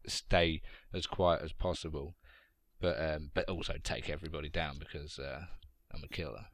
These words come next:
<laughs> But it's, uh, another, another thing that I really like, uh, another thing that I really like is the fact that sometimes when you're taking all of these people down, you're profiling them, and they're not, a lot of them are not bad people.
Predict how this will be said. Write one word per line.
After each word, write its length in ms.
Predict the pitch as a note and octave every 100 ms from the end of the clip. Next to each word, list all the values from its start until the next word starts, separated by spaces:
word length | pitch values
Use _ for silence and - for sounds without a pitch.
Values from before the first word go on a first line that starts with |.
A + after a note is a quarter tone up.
| - -
<laughs> 1800 | - - F3+ - - - F3+ A3 G3+ D#3+ - - - - C#3+ - C3 - - - - - - - A2 - - A2+ - - - - - - - - -
But 100 | C3
it's, 100 | C#3+
uh, 140 | C3 B2+
another, 380 | C3 D3 C#3+ C3
another 260 | C3 C#3
thing 200 | B2+ C3
that 80 | A2+
I 40 | G#2+
really 220 | A2 G#2+
like, 300 | G#2+ G2+ -
uh, 140 | G2+ G#2
another 280 | G#2 G#2+
thing 160 | G2 G#2+
that 80 | G2+
I 20 |
really 240 | G2 G2
like 260 | F#2+ F#2+ -
is 100 | F#2+
the 60 | F#2+
fact 260 | G#2+ -
that 160 | G2 G2 -
sometimes 580 | - B2 A#2 G2 G#2 F#2+
when 140 | G2+
you're 80 | G2
taking 440 | - A2+ A2 - G#2+
all 180 | G2+
of 80 | G2
these 180 | F#2+ F2+
people 300 | - F#2 F2+
down, 420 | G2 G2 F2 D2 - - - -
you're 160 | G2
profiling 920 | - - A2+ A2+ - F#2 F2 E2 D#2
them, 260 | D#2 D2 D2+ - - - _ _
and 260 | - G#2 G2
they're 80 | G#2
not, 280 | G#2 A2+ -
a 100 | G#2
lot 180 | A2 -
of 120 | A2
them 140 | G#2+
are 40 | G#2
not 380 | G#2+ G#2 - -
bad 360 | F#2 F#2+ F#2+
people. 600 | - A2 G#2+ - D2+ E2